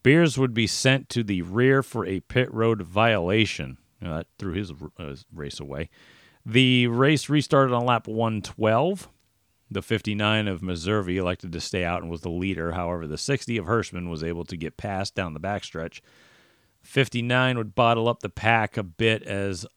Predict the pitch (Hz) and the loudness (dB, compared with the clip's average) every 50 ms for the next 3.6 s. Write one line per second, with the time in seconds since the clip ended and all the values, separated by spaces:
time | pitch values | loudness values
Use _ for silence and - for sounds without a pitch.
0 | _ - 120 131 143 147 147 147 147 139 139 135 127 120 113 107 110 113 107 101 | _ -2 2 4 6 6 8 8 6 6 4 4 2 0 0 0 0 0 2 2
1 | 101 92 - - 104 101 98 101 101 104 101 - 98 107 101 90 90 90 92 104 | 0 -2 -4 -6 -6 -6 -4 -4 -6 -6 -6 -4 -4 -4 -2 -2 -4 -4 -4 -4
2 | 101 87 - 107 101 95 92 95 90 82 87 90 90 87 90 104 101 90 85 82 | -6 -4 -2 -2 -2 0 0 -2 -4 -6 -8 -8 -8 -8 -8 -8 -8 -8 -8 -8
3 | 80 82 82 85 85 82 80 82 82 80 - - | -6 -6 -6 -6 -4 -4 -4 -4 -6 -6 -8 -12